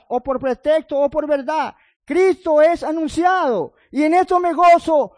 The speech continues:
y me gozaré aún". Pablo se gozaba. Se gozaba porque estaban predicando a Cristo. Él estaba en, en la cárcel, pero los filipenses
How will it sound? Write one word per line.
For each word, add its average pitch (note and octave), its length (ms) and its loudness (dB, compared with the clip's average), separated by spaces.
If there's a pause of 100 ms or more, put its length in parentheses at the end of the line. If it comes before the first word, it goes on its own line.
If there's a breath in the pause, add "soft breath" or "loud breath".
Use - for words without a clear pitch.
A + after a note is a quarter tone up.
y E4 160 0
me E4 140 2
gozaré D#4 500 2
aún". E4+ 480 4
Pablo E4 320 -2
se E4 140 -4
gozaba. A#3+ 760 -4 (1700)
Se D#4+ 160 -2
gozaba D#4+ 560 2
porque D4+ 300 -2
estaban D4+ 460 0
predicando D4 540 -4
a - 60 -6
Cristo. C4+ 600 -4 (680)
Él D#4+ 180 0
estaba D#4 540 2
en, D4 120 -4 (100)
en C#4 140 -2
la D4+ 120 -6
cárcel, C#4 600 -4 (480)
pero D#4 300 4
los D4+ 160 2
filipenses D#4+ 800 -2